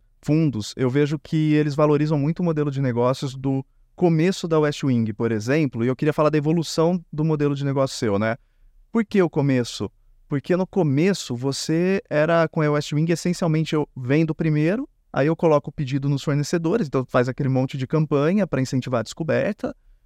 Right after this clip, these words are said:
aí você coloca o pedido nos fornecedores e aí demora um pouquinho pra chegar,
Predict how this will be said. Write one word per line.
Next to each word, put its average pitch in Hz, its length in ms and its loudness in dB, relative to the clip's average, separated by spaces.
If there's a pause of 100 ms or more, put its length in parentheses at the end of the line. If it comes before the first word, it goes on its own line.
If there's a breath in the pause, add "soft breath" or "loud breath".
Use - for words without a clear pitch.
(380)
aí 160 320 2
você 170 440 -2
coloca 165 400 4
o 196 40 -4
pedido 151 340 -4
nos 156 120 -4
fornecedores 190 720 -2 (320)
e 226 100 0
aí 208 120 4
demora 202 400 2
um 160 40 -4
pouquinho 131 400 -2
pra 123 140 -2
chegar, 127 440 0